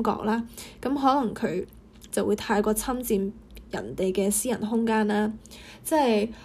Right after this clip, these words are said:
可能你好想幫人，幫佢啦，咁但係其實佢想係自己冷靜，佢想自己有自己嘅空間，咁你就會變咗好似好 pushy 啊，就會好，呃，類，類似情緒勒索啊，就會覺得，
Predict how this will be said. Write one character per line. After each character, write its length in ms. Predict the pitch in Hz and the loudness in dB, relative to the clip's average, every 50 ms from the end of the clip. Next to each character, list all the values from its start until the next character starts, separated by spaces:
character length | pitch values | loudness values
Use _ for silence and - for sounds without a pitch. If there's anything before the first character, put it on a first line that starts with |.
| - - - - | -20 -20 -8 -2
可 100 | - 262 | 0 2
能 240 | 277 294 247 - 85 85 78 78 | 2 2 0 -2 -4 -8 -6 -2
你 100 | - 214 | 0 2
好 120 | 214 226 233 | 4 4 4
想 240 | 233 226 214 214 226 | 4 2 2 2 2
幫 280 | 226 240 226 226 220 226 | 2 2 2 2 2 -2
人， 160 | 220 214 220 - - - - | -2 -4 -6 -10 -14 -4 0
幫 260 | 240 233 220 226 240 | 0 2 2 2 0
佢 260 | 233 226 226 - - - | 0 -2 -2 -4 -4 -6
啦， 160 | - - - - - - | -6 -10 -14 -18 -12 -6
咁 120 | - 320 339 | -4 0 2
但 140 | 311 233 214 | 2 2 2
係 40 | 214 | 0
其 60 | 202 | -2
實 120 | 202 208 | -4 -4
佢 340 | - - - 214 190 208 220 | -8 -4 -2 4 6 6 6
想 340 | 226 226 240 214 214 214 233 | 4 2 0 -2 0 -2 -2
係 180 | 233 240 202 208 | -2 -2 -4 -4
自 120 | - - | -6 -6
己 140 | - 180 196 | -2 0 0
冷 140 | 214 202 175 - - - 202 | 2 0 0 -4 -8 -8 -8
靜， 200 | - 175 160 175 | -8 -8 -6 -2
佢 140 | 226 233 196 | 0 0 2
想 240 | 226 233 196 208 226 | 2 2 2 2 0
自 160 | 220 226 196 | 0 0 -2
己 140 | - 190 202 | 2 4 4
有 140 | 220 185 196 | 4 4 2
自 140 | 196 - 196 | 0 0 0
己 100 | 190 190 | 0 0
嘅 40 | 214 | -2
空 300 | 214 - 254 254 254 254 | -4 -4 -6 -6 -4 -2
間， 240 | 254 247 247 247 247 - - - - | -2 -2 -2 -4 -6 -10 -16 -6 -2
咁 180 | - 277 320 320 | 0 2 4 4
你 80 | 262 233 | 4 4
就 160 | - 202 190 | 2 2 2
會 80 | 202 202 | 2 2
變 240 | - - 208 202 196 | 2 2 2 2 4
咗 120 | 202 220 | 2 2
好 60 | 247 | 2
似 140 | 240 - 220 | 0 -2 0
好 140 | 208 - 214 | 4 4 4
pushy 680 | 214 214 - - 277 285 269 - - - - - - | 4 4 -2 -2 -2 -2 0 -2 -4 -6 -6 -6 -6
啊， 140 | - - - - | -6 -6 -6 -6
就 180 | - - - | -6 -4 -4
會 120 | - 76 - | -4 -4 -4
好， 180 | - 113 - - - - - - - - - - - - - - - - - - - - - - - - - - | -2 -2 -2 -2 -4 -6 -10 -16 -18 -20 -20 -20 -20 -20 -20 -20 -20 -20 -20 -20 -20 -20 -20 -20 -20 -20 -10 -4
呃， 220 | - 214 196 170 | -2 -2 0 0
類， 120 | 170 196 185 - - | -2 -2 -4 0 4
類 100 | 220 214 | 6 6
似 300 | 208 208 - 233 220 220 | 6 6 4 2 2 2
情 260 | 220 - 240 - - | 0 -2 -4 -4 -4
緒 260 | 226 - 220 196 190 | -2 0 2 4 6
勒 220 | 196 202 196 185 - | 6 6 4 4 2
索 220 | - - - 226 | -2 0 4 4
啊， 400 | 202 196 - - - - - - 220 | 4 4 2 -2 -4 -4 -4 -6 -4
就 160 | - 202 196 | 0 2 2
會 80 | 196 202 | 2 2
覺 120 | - 233 220 | 2 0 2
得， 200 | 226 294 294 | 2 2 2